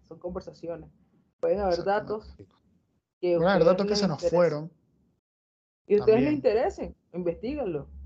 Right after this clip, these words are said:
Speaker 1: Esto es una
Speaker 2: Exactamente.
Speaker 1: conversación súper abierta,
Speaker 2: Es-,
Speaker 1: weón.
Speaker 2: esto más que todo lo hacemos para que las personas,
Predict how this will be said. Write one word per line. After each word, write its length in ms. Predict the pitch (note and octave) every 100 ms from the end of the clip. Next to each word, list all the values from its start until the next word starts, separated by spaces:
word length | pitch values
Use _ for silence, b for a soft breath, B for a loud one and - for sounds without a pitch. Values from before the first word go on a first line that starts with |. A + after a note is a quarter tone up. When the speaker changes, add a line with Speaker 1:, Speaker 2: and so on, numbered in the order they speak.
| - - _ _ _ -
Speaker 1:
Esto 180 | G3 A#3+
es 40 |
una 120 | C#4+
Speaker 2:
Exactamente. 60 | C4
Speaker 1:
conversación 440 | B3 G#3+ F3+ G#3 G3+
súper 260 | A3 -
abierta, 360 | G3 F3 G3 E3+
Speaker 2:
Es-, 60 | C#3+
Speaker 1:
weón. 280 | C3+ C3 - _ -
Speaker 2:
esto 240 | D#3+ - G#3
más 160 | A3
que 100 | G#3+
todo 180 | G3+ G#3
lo 60 | F3+
hacemos 420 | - D3+ D3+ D#3+
para 300 | - F#3 D3
que 120 | C#3+
las 140 | C3 C3
personas, 1300 | C3 B2+ C3+ C3+ D3 E3+ F3 E3+ D#3+ C#3+ C#3 -